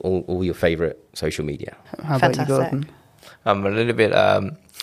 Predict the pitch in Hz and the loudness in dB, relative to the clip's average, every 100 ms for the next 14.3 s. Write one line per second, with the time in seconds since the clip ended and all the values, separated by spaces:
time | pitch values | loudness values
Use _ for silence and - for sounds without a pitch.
0 | - - - _ _ - 110 120 107 110 | -16 -18 -20 _ _ -6 -4 -4 -4 -4
1 | 101 101 104 107 98 90 - 98 101 139 | -2 0 -2 -2 -2 -2 0 -2 0 0
2 | 131 - - 135 135 110 131 107 107 107 | 2 4 4 4 4 4 4 0 2 0
3 | - - - 123 151 147 127 69 101 101 | 0 0 2 4 4 2 2 2 0 -6
4 | 110 _ _ - 185 233 127 - 113 135 | -10 _ _ -10 -8 -6 -6 -2 -2 -2
5 | 131 - - - - 262 285 262 269 247 | -6 -8 -8 -4 2 2 4 6 4 4
6 | 233 240 240 240 247 233 220 190 185 185 | 2 4 4 2 0 0 0 0 -2 2
7 | 190 175 180 175 160 160 160 156 156 160 | 4 4 4 2 0 -2 -4 0 0 0
8 | 160 185 240 254 - 175 165 165 165 156 | 0 4 4 2 -2 -2 -2 -2 -4 -4
9 | 160 160 - - 233 - - - 156 - | -6 -6 -6 -2 -2 -2 -6 -6 -6 -2
10 | 190 277 - _ _ - - 175 147 - | -2 -2 -10 _ _ -12 0 2 2 -2
11 | - 139 139 - 120 - 147 139 131 131 | 0 4 6 6 2 2 2 4 2 0
12 | 123 117 113 - 117 110 101 - 107 147 | -2 -6 -4 -4 -4 -4 -8 -4 -4 -4
13 | - - - - 214 101 98 - 110 107 | -12 -12 -6 -4 -2 -4 -4 0 2 2
14 | - 127 | -2 -10